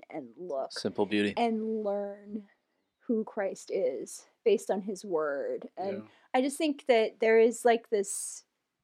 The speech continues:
Speaker 1: incredible, I,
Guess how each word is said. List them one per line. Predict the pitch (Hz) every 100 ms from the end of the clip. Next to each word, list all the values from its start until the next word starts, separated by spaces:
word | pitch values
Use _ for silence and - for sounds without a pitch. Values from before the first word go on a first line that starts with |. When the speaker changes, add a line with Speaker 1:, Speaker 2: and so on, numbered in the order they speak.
| _ _ 247
Speaker 1:
incredible, | 240 233 - - _ 285 294 294 - 214 190 175 139 - _ _ _ _ _ _ _ _ - - _ _
I, | 262